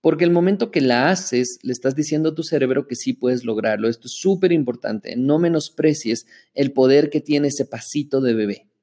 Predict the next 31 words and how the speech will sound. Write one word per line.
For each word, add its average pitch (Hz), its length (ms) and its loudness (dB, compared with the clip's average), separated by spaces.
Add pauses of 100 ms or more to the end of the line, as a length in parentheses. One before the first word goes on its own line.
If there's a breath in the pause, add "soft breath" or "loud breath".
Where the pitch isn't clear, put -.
Vale 139 320 2
la 131 140 2
pena 139 260 0
que 127 80 -2
lo 117 80 -2
utilices 135 560 -4
y 123 60 -2
vale 117 200 0
la 117 120 -2
pena 117 200 -2
que - 100 -14
lo 123 120 -8
hagas. - 300 -16
Realmente 131 400 0
te 120 80 -2
va 117 100 2
a 117 60 -4
cambiar 120 420 0 (340 loud breath)
la 127 140 2
manera 123 300 2
en 120 60 -2
hacer 113 200 -8
las 104 140 -12
cosas. - 380 -16 (540 soft breath)
Entonces, 151 520 2
ya 170 80 4
hemos 214 180 2
definido 147 420 2
estas 131 280 -4
tres 110 180 -4
áreas 107 360 -4